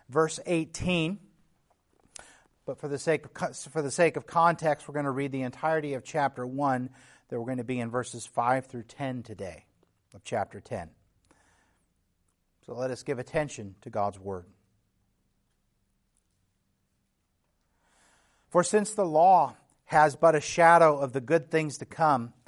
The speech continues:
instead of the true form of these realities, it can never, by the same sacrifices that are continually offered every year, make perfect those who draw near.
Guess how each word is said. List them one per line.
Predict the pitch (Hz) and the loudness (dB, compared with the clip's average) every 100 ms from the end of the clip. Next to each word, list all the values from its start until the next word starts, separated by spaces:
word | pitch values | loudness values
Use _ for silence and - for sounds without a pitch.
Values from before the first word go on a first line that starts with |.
| _ _ | _ _
instead | - 131 175 160 | -14 -4 2 2
of | 139 | 2
the | 135 | -4
true | - 226 | 0 -2
form | 220 170 151 147 | 0 2 2 2
of | 139 131 | -2 -4
these | 131 117 | -6 -6
realities, | 120 117 120 104 98 127 - - _ _ - | -2 2 2 0 -6 -16 -16 -18 _ _ -8
it | 147 156 | -4 0
can | 180 165 | 0 6
never, | 190 160 117 - _ _ _ _ _ | 6 6 -2 -8 _ _ _ _ _
by | - 156 | 6 6
the | 151 | 6
same | - 175 180 | 0 0 0
sacrifices | - 175 170 165 - 135 123 139 135 | 0 0 0 -4 -4 -2 -2 -6 -2
that | 139 | 0
are | 127 | 0
continually | 147 127 170 160 156 156 | -4 -8 -6 -6 -4 -2
offered | 139 151 147 143 | 4 4 4 0
every | 139 151 165 | 0 0 0
year, | 151 131 107 104 _ _ _ - | -2 -4 -4 -8 _ _ _ -4
make | 147 151 - | -4 -4 2
perfect | 185 170 156 - | 4 4 0 -2
those | 135 143 127 - | 0 2 0 -6
who | 127 | -10
draw | 110 113 113 | -4 -2 -2
near. | 110 101 - | -4 -12 -16